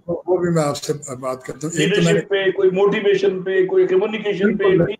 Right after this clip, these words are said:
Speaker 2: पे।
Speaker 1: बिल्कुल लेक्चर, बिल्कुल lecture, उनके special lecture हुआ करते थे। और फिर ये है कि,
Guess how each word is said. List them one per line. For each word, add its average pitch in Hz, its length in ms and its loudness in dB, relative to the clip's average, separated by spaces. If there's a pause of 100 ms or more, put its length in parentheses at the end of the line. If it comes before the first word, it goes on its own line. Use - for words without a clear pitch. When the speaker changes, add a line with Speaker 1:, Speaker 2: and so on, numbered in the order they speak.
(120)
Speaker 2:
पे। 202 120 -10
Speaker 1:
बिल्कुल 190 460 0
लेक्चर, 135 240 -10
बिल्कुल 180 520 -6
lecture, 156 280 -6
उनके 151 240 -8
special 147 400 -10
lecture 127 300 -16
हुआ 123 180 -14
करते 127 360 -18
थे। 160 180 -10 (540)
और 156 340 0
फिर 156 120 -2
ये 160 200 2
है 170 120 4
कि, 160 280 -2